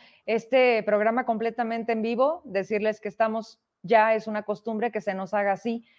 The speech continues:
en todas las plataformas disponibles y que el día de mañana estamos saliendo a las nueve de la mañana en la radio de Chicago, en la es-, en la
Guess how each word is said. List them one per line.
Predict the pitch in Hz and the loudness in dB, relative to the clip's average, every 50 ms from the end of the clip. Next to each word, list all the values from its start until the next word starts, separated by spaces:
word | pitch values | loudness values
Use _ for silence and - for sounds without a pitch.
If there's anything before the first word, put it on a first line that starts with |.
| _ _ _ - | _ _ _ -2
en | 214 208 | -2 2
todas | - 233 233 240 240 | 4 6 6 8 6
las | 233 233 208 | 6 2 0
plataformas | - 220 220 214 - 214 208 220 240 247 240 240 240 233 | 0 0 0 2 2 0 2 2 0 2 2 2 0 0
disponibles | 208 226 - - _ 214 214 220 240 247 247 262 277 294 302 - - - _ _ _ _ _ _ | -2 -4 -6 -6 _ -4 -2 0 0 0 0 0 -2 -2 -2 -6 -16 -20 _ _ _ _ _ _
y | 226 240 214 | -2 -2 2
que | - 247 240 240 240 247 254 247 - _ _ - | 4 4 6 6 6 4 2 0 -4 _ _ -4
el | 185 208 202 | -4 -4 -2
día | 185 233 233 220 226 226 | -2 0 4 4 4 4
de | 220 226 | 4 2
mañana | 220 226 233 240 254 254 254 247 247 262 254 247 - - - | 0 0 0 2 0 2 2 2 0 0 0 -2 -4 -6 -10
estamos | 202 196 - 220 214 208 214 202 | -10 -4 0 0 0 0 0 -2
saliendo | 214 202 208 202 202 202 | -2 -2 -2 -2 0 0
a | 202 | 0
las | 196 190 190 185 _ | 0 0 -2 -2 _
nueve | 226 240 254 269 262 226 202 175 165 160 | -2 0 2 2 2 2 2 2 0 -2
de | 160 156 | -2 -2
la | 151 156 | -2 -2
mañana | 156 160 165 175 185 180 196 196 196 190 | -4 -4 -6 -6 -6 -6 -4 -4 -4 -6
en | - - 185 185 180 | -6 -6 -6 -2 0
la | 175 175 | 0 0
radio | 170 185 185 180 180 | 2 0 0 0 -2
de | 175 175 175 | -4 -4 -6
Chicago, | - - 196 - 226 226 220 214 | -8 -12 -2 2 2 4 4 2
en | 190 175 | 0 0
la | 170 | -2
es-, | 170 170 - - - | -4 -6 -10 -8 -6
en | 175 175 | -4 -2
la | 175 170 - | -2 -2 -2